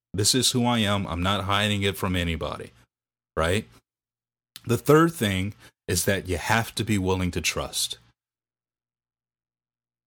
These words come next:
Those three things have to be in place in order for intimacy to be established and maintained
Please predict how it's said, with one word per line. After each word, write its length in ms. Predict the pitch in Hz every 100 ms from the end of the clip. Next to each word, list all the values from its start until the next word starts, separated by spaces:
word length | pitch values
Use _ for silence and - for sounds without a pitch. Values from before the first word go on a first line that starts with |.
| _ _ _ _ _ -
Those 220 | 131 139
three 200 | 156 151
things 320 | 151 143 131
have 300 | - 131 135
to 80 | 131
be 180 | 123 123
in 120 | 113
place 420 | - 139 123 107
in 160 | 110 107
order 140 | 104
for 160 | - 101
intimacy 520 | 104 131 107 - 95
to 60 | 87
be 120 | 82
established 800 | 80 - 127 131 131 131 131 -
and 120 | 92
maintained 720 | 92 92 - 120 110 92 87